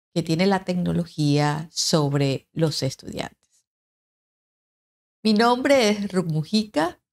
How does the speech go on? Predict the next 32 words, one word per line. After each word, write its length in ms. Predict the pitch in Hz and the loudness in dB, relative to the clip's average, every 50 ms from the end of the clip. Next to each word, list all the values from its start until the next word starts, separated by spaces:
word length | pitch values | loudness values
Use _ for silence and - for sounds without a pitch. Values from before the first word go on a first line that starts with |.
| _ - | _ -14
soy 400 | - - - 185 180 175 170 160 | -8 0 2 4 4 4 4 2
venezolana, 800 | 175 165 165 156 - - 151 160 165 180 196 220 277 330 330 _ | 2 2 0 0 0 0 2 2 2 2 0 -2 -2 -6 -6 _
pero 140 | - 165 165 | -2 -2 -2
estoy 240 | 165 165 - 196 202 | -2 -2 -2 -2 0
residenciada 720 | 226 233 - - 190 180 180 - - 165 151 147 147 151 | 0 -2 0 0 0 0 0 -2 -2 0 2 2 2 0
en 80 | 151 156 | 0 -2
el 100 | 156 147 | -2 0
Medio 280 | 139 135 135 139 147 | 0 0 0 0 0
Oriente. 680 | 147 156 175 190 202 208 202 208 208 - 262 285 - _ _ _ _ _ _ _ _ _ _ - | 2 2 4 4 4 4 2 0 0 -2 -2 -2 -4 _ _ _ _ _ _ _ _ _ _ -6
Soy 420 | - - 220 196 190 185 180 - - | 0 2 4 4 4 2 0 -2 -4
ingeniero 480 | 185 180 175 165 175 160 156 151 160 | -4 -4 -4 -2 -2 0 0 0 0
industrial 840 | 151 147 156 151 - - 175 180 170 170 170 170 175 175 175 - _ _ - | 0 -2 -4 -6 -6 0 2 4 4 4 4 2 2 0 -2 -6 _ _ -8
y 120 | - 156 | -8 -4
de 120 | 151 147 143 | -2 -2 -4
sistemas 760 | - - - _ - 214 214 214 208 208 214 214 214 214 208 - | -4 -10 -12 _ 0 2 2 2 2 0 0 0 -2 -2 -6 -6
con 200 | - 170 156 151 | -4 -4 -2 0
maestría 640 | 151 151 147 143 143 - - - 165 165 160 156 156 | 0 0 0 -2 -4 -6 -6 -2 0 2 2 2 0
en 100 | 156 156 | 0 -2
software 760 | - - - 196 196 196 - _ - 208 202 202 208 - - | -2 0 0 0 0 0 -2 _ -2 0 0 0 0 -4 -6
y 200 | - 202 196 180 | -2 0 2 2
en 180 | 175 175 175 175 | 2 0 -2 -2
docencia 560 | 190 180 - - 147 139 139 - - 143 139 | -4 -4 -2 -2 -2 -2 -2 -2 0 0 0
universitaria. 840 | 135 135 131 131 131 131 143 - - 104 - - - - - _ _ _ _ _ _ _ _ _ _ _ _ _ _ _ _ _ _ _ _ _ _ - | 0 -2 -2 -2 -2 -4 -4 -6 -8 -8 -6 -6 -8 -8 -8 _ _ _ _ _ _ _ _ _ _ _ _ _ _ _ _ _ _ _ _ _ _ -2
Además, 760 | 170 165 160 160 151 156 165 165 165 175 180 180 - - _ _ - | 0 0 0 0 0 2 2 2 2 2 0 -2 -4 -10 _ _ -4
eh, 360 | 165 160 156 151 147 143 147 - | 0 0 2 2 0 -2 -2 -4
tengo 280 | 160 151 160 165 160 | -4 -2 0 0 0
doctorado 600 | 156 160 151 - - 165 151 156 151 151 170 170 | 0 -2 -4 -4 -2 0 2 2 2 2 2 0
en 120 | 165 160 151 | 0 -2 -4
tecnología 640 | - 147 139 143 139 135 143 139 - - 147 147 | -6 -4 -4 -2 -2 -2 -2 -4 -4 -2 0 0
educativa 760 | 147 143 156 147 - 147 143 - - 185 190 190 208 214 214 214 | 0 0 -2 -2 -4 -4 -4 -2 0 0 2 2 2 0 -2 -2
y 260 | - 233 240 233 _ _ | -4 -4 -4 -4 _ _
postdoctorado 960 | - 214 214 214 - 180 175 - - - 180 156 143 139 135 143 135 135 - | -6 -6 -6 -4 -4 -4 -4 -4 -2 0 0 2 2 0 0 0 -4 -6 -6